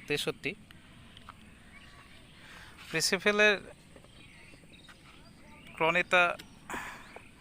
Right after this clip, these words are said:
নয়শো আসার কথা ছিল, কিন্তু এখন তো দেখতেছি এটা জিএসবির মতোই হিট করতেছে, এফপিএস দিচ্ছে জিএসবির মতোই। যেহেতু গ্রেন কম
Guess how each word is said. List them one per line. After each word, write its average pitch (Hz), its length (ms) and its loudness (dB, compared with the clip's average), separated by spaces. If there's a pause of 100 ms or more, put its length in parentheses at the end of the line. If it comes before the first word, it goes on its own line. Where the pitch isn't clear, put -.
(960)
নয়শো 160 300 4 (120)
আসার 196 280 6
কথা 175 180 6 (100)
ছিল, 135 120 2 (140)
কিন্তু 139 200 2 (100)
এখন 151 180 0 (100)
তো 151 60 2 (180)
দেখতেছি 135 400 -2
এটা 135 160 0 (1200)
জিএসবির 139 420 0
মতোই 143 260 4
হিট 139 180 -4
করতেছে, 135 320 -6 (1300)
এফপিএস 143 360 0
দিচ্ছে 135 200 -4 (100)
জিএসবির 123 360 -4
মতোই। 143 240 -8
যেহেতু 131 280 -6
গ্রেন 147 180 6 (100)
কম 143 120 0